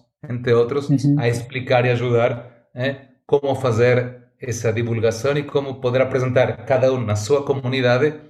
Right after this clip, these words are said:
Speaker 1: a possibilidade de que o outro também tenha a mesma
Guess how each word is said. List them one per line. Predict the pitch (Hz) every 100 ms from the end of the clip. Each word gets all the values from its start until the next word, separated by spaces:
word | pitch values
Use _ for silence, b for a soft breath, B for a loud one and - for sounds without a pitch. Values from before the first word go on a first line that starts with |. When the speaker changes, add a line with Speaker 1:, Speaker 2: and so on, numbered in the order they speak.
| _ _ _ -
Speaker 1:
a | 110
possibilidade | 117 131 127 123
de | 123
que | 123
o |
outro | 131 143 143 151 147
também | 139 123 127 123
tenha | 131
a |
mesma | 117 131 139 139 139 -